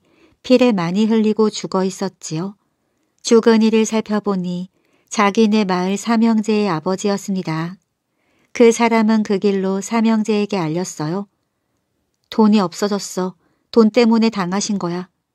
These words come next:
삼형제는 아버지 장사를 잘 지냈습니다. 그리고 아버지 원수를 갚으려고 밤이면 커다란 멍석을 깔고 머리를 대문 쪽으로 두고 엎드려 빌었어요.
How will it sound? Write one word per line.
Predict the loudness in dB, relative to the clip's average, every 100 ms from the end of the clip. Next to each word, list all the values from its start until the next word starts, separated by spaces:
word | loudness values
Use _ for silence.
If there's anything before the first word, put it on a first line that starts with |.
| _ _ _ _ _
삼형제는 | -4 0 4 2 2 0 0 -2 -2
아버지 | -4 -2 -2 0 -2
장사를 | -4 -6 -4 -2 -2
잘 | -2 -4
지냈습니다. | -4 -6 -4 -4 -4 -4 -4 -6 -6 -10 _ _ _ _ _ _ -4
그리고 | 2 6 6 4
아버지 | 2 0 -2 0 -2
원수를 | -2 -6 -4 -2 -2
갚으려고 | -4 -6 -4 -2 -2 -4 -6 -6 _ _ _ _ -4
밤이면 | 0 4 4 4 0
커다란 | 0 0 2 2 2
멍석을 | 0 -2 -2 -2 -2
깔고 | -2 -4 -4 -6 -8 -8 _ _ _
머리를 | 0 2 4 4 4
대문 | 2 -2 -2 -2
쪽으로 | -2 -2 -2 -4 -4
두고 | -6 -6 -4 -4
엎드려 | -4 -6 -2 -2
빌었어요. | -2 -4 -4 -6 -6 -4 -4